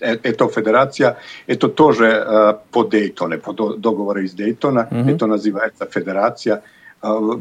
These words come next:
Speaker 1: первое время это была мусу-, мусульманско-хорватская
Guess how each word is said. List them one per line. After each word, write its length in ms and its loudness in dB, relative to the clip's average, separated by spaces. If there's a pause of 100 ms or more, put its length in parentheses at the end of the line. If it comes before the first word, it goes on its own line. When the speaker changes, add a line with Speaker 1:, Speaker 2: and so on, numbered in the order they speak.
(120)
Speaker 1:
первое 420 2
время 320 2
это 340 -2
была 260 0
мусу-, 640 -4
мусульманско-хорватская 1600 -2